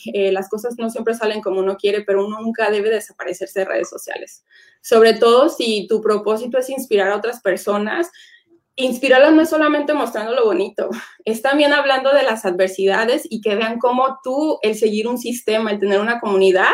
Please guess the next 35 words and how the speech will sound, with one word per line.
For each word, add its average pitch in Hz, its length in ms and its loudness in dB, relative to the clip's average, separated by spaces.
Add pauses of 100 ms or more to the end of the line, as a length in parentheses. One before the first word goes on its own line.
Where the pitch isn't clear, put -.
(500)
te 233 60 6
ha 226 40 6
ayudado 226 400 4
a 320 40 2
sobrepasar 202 600 -2
y, 233 160 -4 (320)
y 214 140 -6
salir 208 340 2
de 226 80 2
esas 233 200 -4
situaciones. 208 720 -4 (260)
Y 254 140 4
es 254 140 6
ahí 302 160 4
donde 285 340 4
tú 269 400 0
compartes 262 840 2
desde 220 300 4
el 214 120 2
corazón 220 580 2
y 277 100 2
mira, 320 360 2
terminas 240 360 0
motivando 214 600 -2
a, 240 240 2 (320)
a 208 160 2
otras 220 300 0
personas 220 520 0
que - 60 0
estén 208 220 -4
pasando 220 360 -4
por 208 140 -4
situaciones 202 560 -2
similares 202 600 2
y 180 300 0